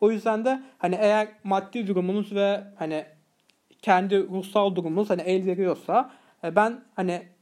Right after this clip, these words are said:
yüksek alana kadar alınması gerektiğini düşünüyorum. Çünkü hani şey yapmıyor, hani gerçekten okullar, çoğu okul o bütün diğer skorlarınızı görmüyorlar. Siz, e, çok az okul dışında, böyle bir iki okul dışında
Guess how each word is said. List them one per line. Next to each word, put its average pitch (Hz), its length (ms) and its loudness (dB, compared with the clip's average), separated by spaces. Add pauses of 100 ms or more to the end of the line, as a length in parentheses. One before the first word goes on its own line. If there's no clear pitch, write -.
(180)
yüksek 220 300 0
alana 196 260 2
kadar 208 320 0
alınması 190 420 -2
gerektiğini 190 440 -2
düşünüyorum. 190 560 -2
Çünkü 214 480 0 (320)
hani 175 380 -4
şey 196 220 0
yapmıyor, 190 420 -2
hani 131 300 -8
gerçekten 202 560 0 (240)
okullar, 202 600 0
çoğu 208 240 0
okul 262 280 -6 (300)
o 202 180 2
bütün 196 220 -6
diğer 202 200 0
skorlarınızı 175 680 -4
görmüyorlar. 180 840 0 (220)
Siz, - 320 -10 (460)
e, 170 80 -4 (160)
çok 233 240 2
az 208 100 0
okul 196 300 -2
dışında, 160 360 -4
böyle 147 220 -4
bir 190 60 -2
iki 190 200 -2
okul 196 280 -2
dışında 170 460 -4